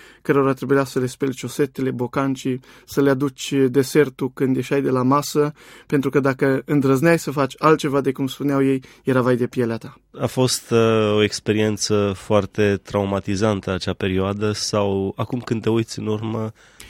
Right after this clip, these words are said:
Speaker 2: cum
Speaker 1: Când
Speaker 2: te
Speaker 1: privesc
Speaker 2: gândești la acea perioadă? Ca la o școală foarte dură?
Speaker 1: Când privesc în urmă, uneori mă îngrozesc, alteori am, uh,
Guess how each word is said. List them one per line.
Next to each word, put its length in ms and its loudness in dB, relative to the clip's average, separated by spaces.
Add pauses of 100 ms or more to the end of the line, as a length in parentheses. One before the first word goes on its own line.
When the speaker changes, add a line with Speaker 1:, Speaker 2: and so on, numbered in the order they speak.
(160)
Speaker 2:
cum 120 4
Speaker 1:
Când 20 4
Speaker 2:
te 100 2
Speaker 1:
privesc 40 4
Speaker 2:
gândești 260 4
la 80 6
acea 200 0
perioadă? 340 -2
Ca 140 -4
la 80 2
o 120 2
școală 380 -2
foarte 320 -6
dură? 380 -4 (100)
Speaker 1:
Când 180 2
privesc 420 0
în 220 6
urmă, 600 2 (420)
uneori 400 0
mă 140 4
îngrozesc, 1160 -2 (320)
alteori 500 0
am, 260 0
uh, 360 -2